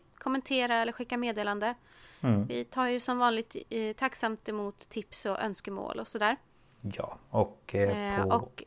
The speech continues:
Speaker 2: Instagram så kommer det ju upp, eh, bilder och lite så om, eh, som den här veckan avsnittet blev försenat eller om,
Speaker 1: Mm.
Speaker 2: eh,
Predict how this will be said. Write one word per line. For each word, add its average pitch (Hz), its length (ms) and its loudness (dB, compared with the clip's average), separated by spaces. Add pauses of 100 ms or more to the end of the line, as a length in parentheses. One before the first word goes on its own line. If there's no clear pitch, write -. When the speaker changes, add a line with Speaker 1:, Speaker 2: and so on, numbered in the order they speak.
(440)
Speaker 2:
Instagram 104 920 0 (160)
så - 140 -8
kommer 101 280 0
det 98 100 0
ju 87 160 -4
upp, - 280 -10
eh, 76 240 -2 (640)
bilder 127 480 0
och - 180 -8
lite 117 180 -6
så - 340 -6
om, 87 440 -6
eh, 90 260 -6 (120)
som 123 160 0
den 110 120 4
här 98 160 0
veckan 107 540 0
avsnittet 104 640 -4
blev 101 320 0 (180)
försenat 107 680 -2
eller 117 540 2
om, 127 360 0
Speaker 1:
Mm. 131 260 -2
Speaker 2:
eh, 127 60 -6